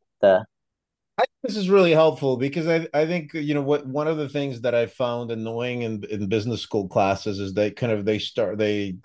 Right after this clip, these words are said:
Speaker 2: c-, put a bunch of M B As and kind of start, they all kind of start thinking about, "Well,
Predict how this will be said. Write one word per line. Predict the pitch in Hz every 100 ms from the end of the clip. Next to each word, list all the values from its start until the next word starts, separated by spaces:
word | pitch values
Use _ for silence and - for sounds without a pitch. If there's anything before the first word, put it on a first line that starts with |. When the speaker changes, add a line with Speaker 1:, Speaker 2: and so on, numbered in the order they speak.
| -
Speaker 2:
c-, |
put | 101 - 120
a |
bunch | 120 117
of | 113
M | 110 104
B | 101 101
As | 98 95 90
and | 95 95 92
kind | 98
of | 92 90 98 -
start, | - 104 98 95 _ _
they | 107
all | 98 95 92
kind | 95
of | 87
start | - 95 78
thinking | 107 98 98 95
about, | 92 90 87 87 -
"Well, | 104 95 90 87 85